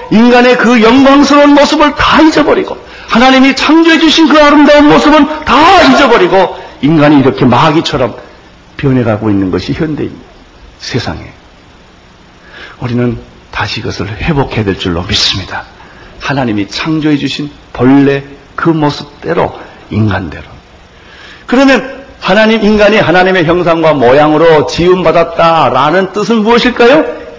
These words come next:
인간이 신적인 존재라는 거예요.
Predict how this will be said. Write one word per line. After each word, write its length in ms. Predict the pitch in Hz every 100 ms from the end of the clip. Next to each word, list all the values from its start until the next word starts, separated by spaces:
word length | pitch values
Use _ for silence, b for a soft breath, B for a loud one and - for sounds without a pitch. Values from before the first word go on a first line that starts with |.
| - -
인간이 720 | 117 170 185 208 208 226 240 - - - -
신적인 760 | - - 220 208 - 175 151 165
존재라는 640 | - 123 123 123 104 98 92
거예요. 200 | 78